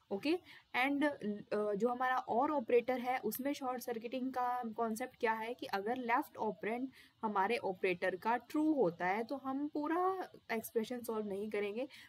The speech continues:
पूरा एक्स-, एक्सप्रेशन हमारा by default क्या हो जाएगा, ट्रू हो जाएगा, that is one, ओके। तो इसी के बेसिस पे हम कुछ एग्जांपल्स करेंगे। So let's see one by one।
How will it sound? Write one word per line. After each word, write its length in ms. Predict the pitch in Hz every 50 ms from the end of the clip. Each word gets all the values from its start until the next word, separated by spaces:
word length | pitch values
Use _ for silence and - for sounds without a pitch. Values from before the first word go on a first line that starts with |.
| _ _
पूरा 180 | 277 277 302 277
एक्स-, 300 | 269 262 - - - -
एक्सप्रेशन 600 | - 202 202 - - - 208 196 202 247 247 262
हमारा 380 | 254 226 208 185 175 190 226 240
by 260 | 214 202 180 196 208
default 420 | 190 180 180 - 185 196 226 220 214
क्या 100 | 214 180
हो 100 | 147 151
जाएगा, 340 | 156 156 151 170 - 302 302 - _
ट्रू 160 | - 262 240
हो 100 | 196 165
जाएगा, 300 | - - - - 165 165
that 180 | 165 165 165 175
is 160 | 285 330 403 - - - - - _ _ _ _ - 220
one, 160 | 214 170 - - - - _ _ _ _ _ _ _
ओके। 260 | 226 226 - 320 349 359 - - - - - _ _
तो 240 | - 277 285 294 294
इसी 300 | - - 254 254 311 302
के 120 | 294 302 269
बेसिस 360 | 262 262 262 - 269 262 -
पे 160 | - 269 262
हम 260 | 277 262 269 254 262
कुछ 180 | - 262 254 -
एग्जांपल्स 640 | - 220 220 202 208 185 185 - 233 240 254 - -
करेंगे। 420 | - 233 220 226 220 247 320 370 - - - _ _ _ _ _ _ _ _ _ _ _ - _ _ - - 208
So 100 | 208 208
let's 320 | 208 208 214 214 - -
see 160 | 233 226 220
one 160 | 226 226 214 208
by 120 | 254 240 233 214
one। 240 | 202 240 320 349